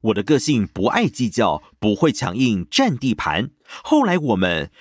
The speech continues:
被挤到房间最后面。几分钟后，一位女士走出来，站在前面，说明待会活动的细节。前面有两扇大门，大家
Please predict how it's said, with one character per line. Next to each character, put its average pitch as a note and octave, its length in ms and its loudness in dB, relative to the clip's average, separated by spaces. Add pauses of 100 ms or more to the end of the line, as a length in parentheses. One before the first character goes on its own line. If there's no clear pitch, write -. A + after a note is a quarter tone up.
(220)
被 C3 240 2
挤 - 240 -12
到 G#2 340 0
房 F#2 320 -6
间 A2+ 460 0
最 C4+ 280 2
后 A2 300 -2
面。 F#2 380 -2 (880)
几 G#2+ 180 0
分 C3+ 180 0
钟 D3+ 200 0
后， C#3 460 0
一 G3+ 100 4
位 D4 200 4
女 B2+ 160 2
士 A2 460 0 (300)
走 C#2+ 280 -4
出 - 220 -4
来， A2+ 380 -2 (180)
站 D4 260 2
在 A3 140 0
前 F#2 260 -4
面， B2+ 380 0 (360)
说 - 360 0
明 G#2+ 260 0
待 C#3 220 0
会 F2+ 260 0
活 F2 280 -2
动 C3+ 140 -2
的 G2 80 -2
细 A2+ 200 -4
节。 F2 380 -2 (240)
前 - 300 0
面 C#4+ 200 2
有 E3 200 4 (100)
两 F2 260 -4
扇 D3 200 0
大 C3 180 0
门， F#2 320 -2 (380)
大 C#3 180 0
家 C3+ 320 2